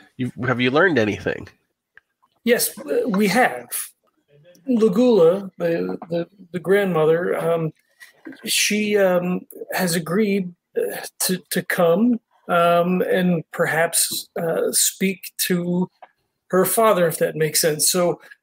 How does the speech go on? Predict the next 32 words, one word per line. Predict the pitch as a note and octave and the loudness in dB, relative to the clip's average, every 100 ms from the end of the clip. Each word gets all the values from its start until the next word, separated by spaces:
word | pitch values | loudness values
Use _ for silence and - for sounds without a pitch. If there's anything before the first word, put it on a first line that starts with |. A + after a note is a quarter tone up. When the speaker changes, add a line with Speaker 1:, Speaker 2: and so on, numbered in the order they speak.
| _ - | _ -2
Speaker 1:
None | E3 G#3 | 2 2
of | G#3 E3+ | 2 0
this | F3+ | -2
Speaker 2:
um, | F3+ | -2
Speaker 1:
makes | G#2 - | -4 -2
sense. | A2 F#2+ F#2 - G#2+ | -2 -2 -6 -14 -8
L-, | A#2 | -6
who's | C#3+ G3 B3+ | -2 -2 0
Lagula | D#3+ D3 F3 G3+ A2 G#2 G#2+ - - - | -2 0 0 2 2 0 -2 -6 -20 -8
and | B2 A#2+ C#2+ C2+ - A#2+ | -4 -4 -6 -12 -8 -4
who's | E3 | -2
her | E3 B2+ | -2 -2
father? | - E3 D#3 B1+ - D4 _ _ _ _ _ _ _ _ | 0 2 2 -2 -8 -10 _ _ _ _ _ _ _ _
Speaker 2:
So | - - - - - G3+ G3 F#3+ - _ | -2 0 2 0 2 4 2 0 -10 _
the, | F3 F3 D#3+ _ - | -4 -4 -4 _ -2
the | F#3+ | 0
man | F#3 G3+ A3+ A3+ G#3 F#3 | 2 4 4 4 2 0
that | F3 D#3+ D#3+ _ _ - | -2 -2 -4 _ _ -6
Malachi | F3+ E3+ E3 E3+ F3+ F3 - D#3 D3 C#3+ C#3 C3+ - _ _ _ _ _ - - | -4 -2 0 2 2 0 -2 0 0 -2 -4 -6 -12 _ _ _ _ _ -20 -4
believes | E3 F3+ F3 F#3 D#3+ - | 0 0 2 0 0 -2
that | D#3 | -2
he | - D#3+ | -4 -4
heard, | - E3 D3+ C3+ C3+ _ _ _ - | 0 2 2 0 -8 _ _ _ -10
uh, | - | -8
saw | - - G3+ F#3+ D#3 C#3+ | -2 2 4 4 4 0
at | D3 | -2
the | C#3 | -2
house | E3+ F#3 D3 - | 0 0 0 -2
as | D3+ | -4
it | F3 | -4
was | D3+ - | -8 2
burning | A3 G3 C3+ B2+ | 2 4 0 -8